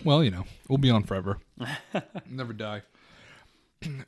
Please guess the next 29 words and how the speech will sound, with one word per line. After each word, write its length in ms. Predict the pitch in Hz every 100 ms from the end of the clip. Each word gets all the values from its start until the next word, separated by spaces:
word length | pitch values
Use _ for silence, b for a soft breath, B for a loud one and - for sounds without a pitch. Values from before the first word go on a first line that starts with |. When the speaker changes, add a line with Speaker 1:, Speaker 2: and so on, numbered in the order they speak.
| -
Speaker 1:
Where 180 | 139 131
it's 140 | 127
a 40 |
lot 180 | 135 143
of, 100 | 135 -
a 60 | 123
lot 160 | 127
of 40 | 120
samples 360 | 135 123 117
from 260 | - 117 107
Fuck 240 | 104 107
That's 200 | - 104 -
Delicious, 720 | 107 104 - 107 - - - - -
Speaker 2:
<laughs> 200 | - -
Speaker 1:
and 180 | 147
Action 380 | 208 117 123 120
Bronson 240 | 113 110 107
has 120 | 104
a 40 | 101
verse 300 | 101 101 107
on 140 | 101
that, 280 | 104 101 101
and 260 | - 95 92
it's, 320 | 90 92 - -
it's, 320 | 95 - -
it's, 220 | 101 101 -
it's 160 | 107 107
a 40 |
fun, 400 | - 113 107 107